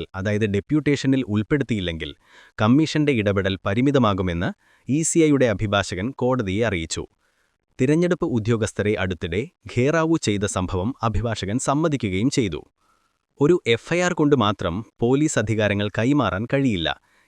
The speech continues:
എന്ന് ജസ്റ്റിസ് ബാഗ്ചി ആവർത്തിച്ചു. ഹർജിക്കാർ ആദ്യം സംസ്ഥാന സർക്കാരിൽ നിന്ന് കൂടുതൽ സേനയെ ആവശ്യപ്പെടണമെന്നും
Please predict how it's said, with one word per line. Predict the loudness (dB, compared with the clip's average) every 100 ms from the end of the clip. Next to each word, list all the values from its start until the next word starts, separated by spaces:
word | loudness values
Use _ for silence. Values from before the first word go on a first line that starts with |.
| -6
എന്ന് | -2 -2
ജസ്റ്റിസ് | 0 0 0 -4 -4
ബാഗ്ചി | -4 -6 -4 -2
ആവർത്തിച്ചു. | -2 -2 -4 -6 -8 -10 _ _ _ _ _ -2
ഹർജിക്കാർ | -2 0 -2 -2 -4 -2
ആദ്യം | 0 2 2 2
സംസ്ഥാന | 0 -4 -2 -2 -2
സർക്കാരിൽ | -2 -2 -2 -2 0
നിന്ന് | 0 -2 -4 -4
കൂടുതൽ | 0 0 2 0
സേനയെ | 0 -2 -2 -2
ആവശ്യപ്പെടണമെന്നും | -4 -6 -6 -4 0 0 0 -4